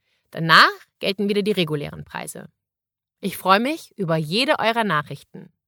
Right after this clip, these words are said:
Schaut vorbei auf w w w rebel u punkt training, da geht morgen noch ein neuer Yoga-Flow wieder hoch, also Physio meets Yoga.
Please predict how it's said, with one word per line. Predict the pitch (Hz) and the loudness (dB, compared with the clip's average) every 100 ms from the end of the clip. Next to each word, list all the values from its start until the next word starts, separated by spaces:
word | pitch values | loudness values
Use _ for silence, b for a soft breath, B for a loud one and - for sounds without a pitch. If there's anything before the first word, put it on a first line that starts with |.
| _ _ _ _ _ _ _ _ _ - | _ _ _ _ _ _ _ _ _ 0
Schaut | - - | 4 6
vorbei | 311 214 247 247 | 6 6 6 6
auf | 190 | 4
w | 226 202 | 2 2
w | 196 | 2
w | 220 233 | 4 4
rebel | 190 180 175 | 2 0 0
u | 170 | -2
punkt | 175 160 - | -4 -6 -2
training, | 247 247 240 226 202 | 2 4 4 2 2
da | 165 | 0
geht | 156 - | 0 2
morgen | 180 233 240 214 | 8 8 8 2
noch | 190 170 | 0 0
ein | 160 | -2
neuer | 151 143 | -2 -2
Yoga-Flow | 135 208 240 226 214 214 202 | 2 4 4 4 0 0 2
wieder | 196 185 | 2 2
hoch, | 202 190 - | 2 0 -2
also | 143 147 143 | -8 -8 -12
Physio | - 208 196 214 | -8 -4 0 0
meets | 202 196 - | 2 0 -2
Yoga. | 190 180 175 180 | -2 -2 -2 -4